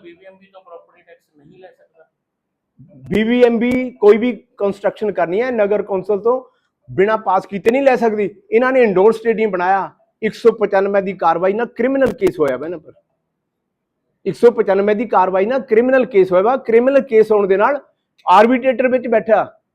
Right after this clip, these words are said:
Speaker 2: ਬੀਬੀਐਮਬੀ ਦਾ ਔਰ ਨਗਰ ਕੌਂਸਲ ਦਾ ਆਰਬਿਟਰੇਟਰ ਨੇ ਇਹਨਾਂ ਦਾ ਬੈਠ ਕੇ ਆਪਣਾ ਸੌਦਾ ਹੈ। ਇੱਕ ਅਫਸਰ ਦੂਜੇ ਅਫਸਰ ਨੂੰ ਪਸੰਦ ਆ ਰਹਿੰਦਾ। ਇਹ ਵੀ ਦੋ ਹਜ਼ਾਰ ਸਤਾਰਾਂ ਚ ਰਾਣਾ ਕਮਰਪਾਲ ਦੇ ਟਾਈਮ ਹੋਇਆ। ਕੇਸ ਵਾਪਸ ਲਿਆ ਗਿਆ ਨਗਰ ਕੌਂਸਲ। ਤੁਸੀਂ ਕਨਫਰਮ ਕਰ ਸਕਦੇ ਹੋ,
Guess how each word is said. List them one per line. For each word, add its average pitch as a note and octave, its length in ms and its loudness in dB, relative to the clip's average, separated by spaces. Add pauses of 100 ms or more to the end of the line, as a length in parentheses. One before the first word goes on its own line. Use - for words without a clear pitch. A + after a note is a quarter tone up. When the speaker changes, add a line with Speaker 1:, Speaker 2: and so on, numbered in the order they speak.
(600)
Speaker 2:
ਬੀਬੀਐਮਬੀ G#3+ 540 0
ਦਾ C4+ 320 -2 (100)
ਔਰ G3+ 140 4
ਨਗਰ A3+ 260 2
ਕੌਂਸਲ A3 300 -2
ਦਾ G3+ 280 0 (220)
ਆਰਬਿਟਰੇਟਰ B3+ 600 2
ਨੇ G#3 160 0 (300)
ਇਹਨਾਂ A3 140 0
ਦਾ G#3 80 2
ਬੈਠ F3+ 280 -2
ਕੇ G#3+ 100 -6
ਆਪਣਾ F#3 220 -4
ਸੌਦਾ E3 340 -2
ਹੈ। B3+ 60 4
ਇੱਕ A3+ 240 -2
ਅਫਸਰ E3+ 240 -4
ਦੂਜੇ D3+ 260 -6
ਅਫਸਰ D3+ 200 -8
ਨੂੰ C#3+ 120 -10
ਪਸੰਦ C3+ 280 -14
ਆ E3+ 40 -6
ਰਹਿੰਦਾ। A#3+ 200 -4
ਇਹ B3 120 2
ਵੀ A3 100 -2
ਦੋ F#3 200 2
ਹਜ਼ਾਰ F3+ 140 -2
ਸਤਾਰਾਂ E3 320 -6
ਚ G#3+ 60 -8
ਰਾਣਾ F3 220 -8
ਕਮਰਪਾਲ D3+ 440 -12
ਦੇ C3 60 -16
ਟਾਈਮ A2 200 -20
ਹੋਇਆ। - 140 -20 (960)
ਕੇਸ A#3+ 220 4
ਵਾਪਸ G#3+ 300 2
ਲਿਆ F#3+ 180 2
ਗਿਆ F3 120 -2
ਨਗਰ E3+ 280 -4
ਕੌਂਸਲ। D3 360 -16 (1080)
ਤੁਸੀਂ G3 220 0
ਕਨਫਰਮ A3 400 2
ਕਰ A3 160 2
ਸਕਦੇ F3+ 240 0
ਹੋ, B2+ 120 -8